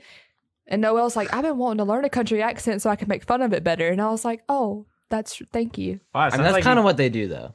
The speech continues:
Speaker 3: if we're gonna be honest. That's all
Speaker 1: No,
Speaker 3: Cody
Speaker 1: they're,
Speaker 3: Ko
Speaker 1: like,
Speaker 3: and Noel really do.
Speaker 1: Yeah, they, like, talk a lot of crap, but they're actually really nice guys. They're really
Speaker 3: I don't
Speaker 1: cool.
Speaker 3: doubt
Speaker 1: But
Speaker 3: that.
Speaker 1: they just, like, love, like, just going at it.
Speaker 2: Okay, back to the
Speaker 1: Well,
Speaker 2: co-,
Speaker 1: Logan
Speaker 2: the topic.
Speaker 1: Paul is
Speaker 2: No,
Speaker 1: the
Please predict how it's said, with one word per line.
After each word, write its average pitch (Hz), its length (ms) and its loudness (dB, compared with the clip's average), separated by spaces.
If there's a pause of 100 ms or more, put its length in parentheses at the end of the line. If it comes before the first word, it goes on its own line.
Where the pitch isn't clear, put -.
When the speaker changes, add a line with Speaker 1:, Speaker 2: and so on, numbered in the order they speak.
(160)
Speaker 3:
if 113 100 -10
we're 110 80 -6
gonna 101 140 -8
be 85 100 -10
honest. 60 240 -14
That's 120 160 -2
all 131 100 4
Speaker 1:
No, 220 120 4
Speaker 3:
Cody 220 100 4
Speaker 1:
they're, 254 140 4
Speaker 3:
Ko - 80 4
Speaker 1:
like, 254 140 4
Speaker 3:
and 180 80 -8
Noel 80 260 -6
really 76 220 -10
do. - 320 -16 (380)
Speaker 1:
Yeah, 226 240 2
they, 226 200 0
like, 277 240 -2
talk 220 260 -2
a 220 60 0
lot 196 180 2
of 185 80 -4
crap, - 240 -2
but 185 80 -6
they're 196 320 -2
actually 185 340 -2
really 175 200 0
nice 165 240 -6
guys. 165 280 -4
They're 175 140 -2
really 165 180 -2
Speaker 3:
I 180 40 -6
don't 143 100 -4
Speaker 1:
cool. 92 100 -4
Speaker 3:
doubt 95 160 -10
Speaker 1:
But 170 200 -2
Speaker 3:
that. - 80 -18
Speaker 1:
they 190 140 0
just, 196 280 -4
like, 185 220 -2
love, 175 600 -2 (800)
like, 175 220 -2 (140)
just - 280 -6 (360)
going 170 300 -4
at 160 180 -2
it. - 160 -10 (420)
Speaker 2:
Okay, 139 480 4 (200)
back 156 520 2
to 170 180 -2
the 165 120 2
Speaker 1:
Well, 247 160 4
Speaker 2:
co-, 226 80 6
Speaker 1:
Logan 285 200 2
Speaker 2:
the 247 60 0
topic. 202 400 4
Speaker 1:
Paul - 20 -6
is 196 60 2
Speaker 2:
No, 160 300 8
Speaker 1:
the 185 60 2